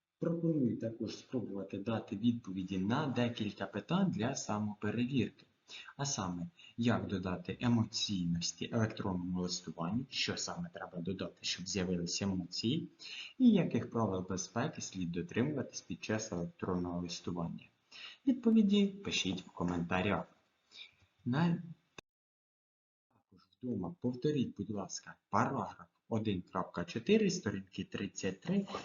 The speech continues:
тридцять сім з підручника з інформатики для сьомого класу.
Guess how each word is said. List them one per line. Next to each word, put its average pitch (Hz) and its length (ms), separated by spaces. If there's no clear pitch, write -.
тридцять 87 460
сім 180 340
з - 80
підручника 85 680
з 82 100
інформатики 120 760
для 90 600
сьомого 90 920
класу. 92 640